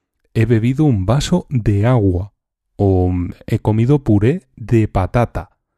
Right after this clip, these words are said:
Pero el uso que tiene la expresión es de tiempo. Hay una estructura en español que usa la palabra de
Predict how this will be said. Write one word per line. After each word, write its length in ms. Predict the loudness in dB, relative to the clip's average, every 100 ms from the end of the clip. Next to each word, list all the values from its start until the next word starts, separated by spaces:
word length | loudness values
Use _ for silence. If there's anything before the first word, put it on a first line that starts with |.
| _ _ _ _ _ _ _ _ _
Pero 240 | 0 2
el 80 | 4
uso 240 | 4 2 2
que 140 | 0
tiene 340 | 0 0 2
la 140 | 2 0
expresión 580 | -2 -2 -2 0 2 2
es 260 | 0 -2 -6
de 300 | 0 0 0
tiempo. 720 | 0 2 2 0 -2 -4 -8 _ _ _ _ _ _ -2
Hay 140 | -2
una 180 | 0 0
estructura 600 | -2 -2 -2 -2 -2 0
en 80 | 0
español 640 | -2 0 0 2 0 -2 _
que 140 | -2 -2
usa 180 | 0 0
la 140 | 0
palabra 480 | 0 0 2 0 -4
de 420 | -4 0 0 -2